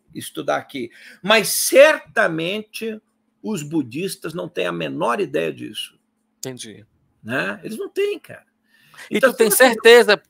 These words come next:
Speaker 2: que... isso é uma dubiedade ou que eles, ou que o Dalai
Speaker 1: Eu
Speaker 2: Lama
Speaker 1: acho
Speaker 2: estaria
Speaker 1: que, em
Speaker 2: mais?
Speaker 1: parte, isso é manipulação de textos históricos, porque os primeiros textos budistas são escritos quase mil anos depois da morte de Buda.
Speaker 2: Uhum.
Speaker 1: Não, quinhe-, não, mil não, tô falando bobagem.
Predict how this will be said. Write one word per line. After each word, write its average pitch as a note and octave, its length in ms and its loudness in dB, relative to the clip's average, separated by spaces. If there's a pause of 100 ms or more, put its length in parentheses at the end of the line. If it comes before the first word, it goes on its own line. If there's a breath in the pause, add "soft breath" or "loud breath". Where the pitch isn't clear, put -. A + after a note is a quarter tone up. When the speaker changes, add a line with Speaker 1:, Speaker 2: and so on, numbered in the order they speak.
(120)
Speaker 2:
que... G3+ 100 -2
isso G3 180 -2
é F#3 40 2
uma E3+ 140 2
dubiedade D#3 680 2
ou F3+ 60 -6
que E3+ 160 -14
eles, E3 240 -4 (140)
ou D#3 180 -4
que E3 140 -6 (100)
o C#3 220 -10
Dalai C#3+ 320 4
Speaker 1:
Eu - 20 8
Speaker 2:
Lama B3 120 6
Speaker 1:
acho A#3+ 80 4
Speaker 2:
estaria C#3 260 -4
Speaker 1:
que, A3+ 80 -6
em - 20 -4
Speaker 2:
mais? F3+ 180 0
Speaker 1:
parte, G#3+ 560 4
isso G3+ 280 -6
é F#3+ 40 -4
manipulação F#3 720 -6
de D#3+ 120 -16
textos E3 420 -10
históricos, C#3 560 -4
porque - 220 -12
os D#3+ 60 -8
primeiros E3 380 -8
textos D3+ 380 -8
budistas B2 640 -6 (340 soft breath)
são F#3+ 220 -6
escritos F3+ 520 -6
quase C#3 480 -4 (680)
mil C#3 300 -6
anos C#3 240 -8
depois C3 360 -8
da A#2+ 120 -10
morte B2 260 -12
de B2 60 -14
Buda. A2+ 440 -14 (480)
Speaker 2:
Uhum. A#2+ 480 -20 (320)
Speaker 1:
Não, C#3 220 -8
quinhe-, C#3+ 340 -10
não, C#3 160 -6
mil D#3 220 -8
não, C3+ 320 -8
tô - 120 -20
falando C#3 140 -14
bobagem. A#2 360 -12